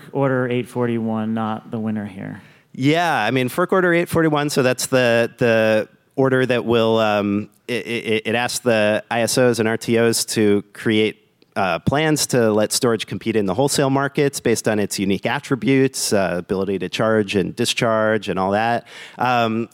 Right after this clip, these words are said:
Speaker 2: the filings from those, uh, I S Os and R T Os came back, uh, just in this past week. Um, so it's gonna be a huge deal at some point. Um, the, the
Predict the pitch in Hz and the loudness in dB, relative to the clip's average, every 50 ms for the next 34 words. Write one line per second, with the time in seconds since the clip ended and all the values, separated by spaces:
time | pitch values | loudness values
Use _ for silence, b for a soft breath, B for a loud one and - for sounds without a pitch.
0 | _ _ 127 110 123 123 123 120 120 123 120 120 - - - - - 135 147 160 | _ _ -4 -2 2 4 4 4 4 4 4 2 0 -2 -6 -6 -4 -2 0 0
1 | 160 156 147 135 - - - 151 147 151 156 156 156 156 156 151 147 - _ - | 0 0 0 -2 -4 -6 -4 -2 0 0 2 2 2 2 2 0 0 -4 _ 0
2 | 143 135 131 135 123 - - - 113 - 123 123 120 117 117 117 113 113 117 120 | 2 2 4 2 2 0 -4 -4 -4 -2 0 0 2 2 2 2 2 2 2 0
3 | 113 - - 120 123 - - 135 120 131 123 127 127 - 147 135 131 131 - - | 0 0 0 -2 0 0 0 0 0 -2 -2 -2 -2 0 0 2 2 0 -2 -6
4 | _ - 143 131 117 120 117 123 - - - 123 113 113 113 113 - B B B | _ -4 -4 -2 0 0 -2 -4 -6 -4 -2 0 2 2 2 0 -2 B B B
5 | B - 123 113 - 113 107 104 95 - - 95 92 92 - 101 98 107 139 208 | B -4 -4 -2 -2 0 0 0 0 0 -2 -4 -2 -4 -4 -6 -2 -2 0 0
6 | 254 269 - - - - - 131 123 120 117 113 110 107 110 107 - - 127 120 | 0 -2 -4 -8 -14 -10 -6 -2 -2 0 0 0 0 0 -2 -2 0 0 2 2
7 | 120 113 B B B B B 175 185 - - 440 349 294 - 240 202 190 180 160 | 2 0 B B B B B -4 -2 0 0 2 2 2 4 4 4 6 6 4
8 | 143 - - 135 131 123 147 139 123 - - 131 135 127 117 110 104 95 87 b | 2 2 0 -2 0 2 0 0 0 0 -2 0 2 2 2 2 2 0 -2 b
9 | b b b b - - _ _ _ - 127 127 - - 143 127 123 107 95 95 | b b b b -20 -20 _ _ _ -4 -2 -2 0 0 0 0 0 0 0 0
10 | 87 85 85 82 - _ 117 113 110 110 107 107 107 107 117 101 123 117 113 113 | 0 0 -4 -6 -6 _ -2 -2 0 0 0 0 0 0 0 0 2 2 2 2
11 | 113 110 110 110 117 110 107 107 107 107 107 107 - | 2 0 0 0 0 2 2 2 2 2 0 0 -2